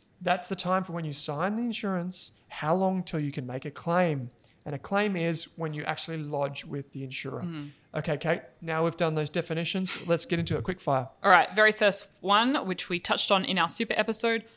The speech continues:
Speaker 2: life, T P D, and income protection insurance.
Speaker 1: Yeah, so life should be called death insurance because then you know what it covers. It covers
Speaker 2: Yeah.
Speaker 1: if you pass away, and it typically goes to whoever you nominate.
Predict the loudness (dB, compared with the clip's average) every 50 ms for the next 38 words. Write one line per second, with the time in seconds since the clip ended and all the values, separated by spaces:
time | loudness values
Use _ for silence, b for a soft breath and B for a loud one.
0 | b b -6 2 6 8 8 8 8 4 -4 -2 0 0 2 2 2 2 2 2
1 | 2 0 -2 -2 -2 -4 -2 -4 -4 -4 -6 -8 -10 -8 -8 -8 -10 -8 -8 -8
2 | -8 -8 -8 -8 -10 -10 -6 -2 -2 0 2 2 2 2 4 4 4 4 4 2
3 | 0 -2 -6 -6 -8 -4 -2 -2 -2 0 0 -2 -2 -2 -4 -4 -4 -4 -4 -6
4 | -6 -10 -10 -10 -8 -6 -6 -6 0 2 4 4 4 2 0 -2 -2 -4 -6 b
5 | b b b -8 -6 -4 -2 0 2 2 2 2 0 -2 -2 -2 -4 -4 -4 -6
6 | -8 -10 -12 -10 -12 -8 -2 2 2 2 2 2 0 -2 -4 -2 -2 0 -2 0
7 | -2 -2 -2 0 0 0 0 -2 -4 -4 -2 -2 -4 -4 -4 -4 -6 -6 -2 0
8 | 0 0 0 -2 -4 -4 -2 0 0 0 2 0 -2 -2 -2 -2 -2 -2 -2 -2
9 | -4 -6 -6 -8